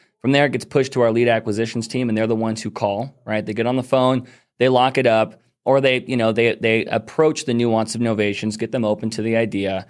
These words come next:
And then from there, once you get a contract signed, that gets directly to our agent outreach coordinator, right? He runs the entire industry of the on-market approach. So he's the one, if it's gonna be in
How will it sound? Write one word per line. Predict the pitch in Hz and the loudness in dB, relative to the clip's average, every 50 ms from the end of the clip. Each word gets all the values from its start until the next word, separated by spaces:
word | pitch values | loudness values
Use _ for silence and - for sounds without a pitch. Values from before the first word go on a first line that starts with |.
| _ _ _ _ _ _ - | _ _ _ _ _ _ -2
And | - 127 135 | 0 0 2
then | 135 135 | 2 0
from | 127 - 123 127 | 0 0 0 2
there, | 147 160 160 147 135 | 4 4 4 4 2
once | 123 123 117 - | 2 0 -2 -2
you | - 120 | 0 0
get | 123 123 | 0 0
a | 113 | 0
contract | - 127 123 120 117 - 123 117 110 104 - | 0 0 0 0 0 0 0 0 0 0 -2
signed, | - 143 143 139 120 110 104 98 - - | -2 0 2 2 2 2 0 -2 -4 -4
that | 110 113 120 117 123 | 0 0 0 0 0
gets | 123 - | -4 -4
directly | - 120 120 113 107 110 113 107 104 | -2 0 2 2 2 2 -2 -4 -4
to | - 117 110 | -2 0 0
our | 107 101 - | 0 0 2
agent | 120 120 120 123 117 113 | 0 0 2 2 2 2
outreach | 117 120 107 117 101 - - | 2 2 2 0 -2 -4 -6
coordinator, | - 104 101 95 92 87 85 87 101 120 127 120 _ _ | -6 -6 -6 -6 -6 -8 -6 -6 -6 -6 -6 -10 _ _
right? | - 110 107 107 | -4 -4 -2 -2
He | 110 135 160 | 0 0 0
runs | 147 131 147 143 143 127 117 | 2 2 2 2 2 0 -2
the | 127 120 | -2 0
entire | 113 110 110 - - 117 120 127 127 123 123 120 | 0 -2 -4 -4 -2 0 2 2 2 2 2 0
industry | 117 117 110 110 - - - 123 113 110 - | 0 -2 -2 -4 -6 -4 -2 0 0 0 0
of | - 95 104 104 101 101 95 - - - _ _ - | 0 2 2 4 2 2 0 -6 -16 -20 _ _ 0
the | 123 127 | 0 2
on-market | 123 120 113 113 113 110 - 104 | 2 2 2 0 0 0 -2 -6
approach. | 92 - - 90 87 85 - - | -8 -6 -6 -6 -6 -6 -8 -6
So | 101 | -4
he's | 104 127 139 135 131 | -2 -2 -2 0 0
the | 131 120 | 0 2
one, | 120 120 117 113 | 2 2 2 0
if | 110 95 113 | 0 -4 -6
it's | 107 - | -8 -6
gonna | - 117 113 110 | -4 -4 -2 0
be | 113 113 110 110 | 0 2 2 2
in | 107 107 104 107 | 2 2 0 -4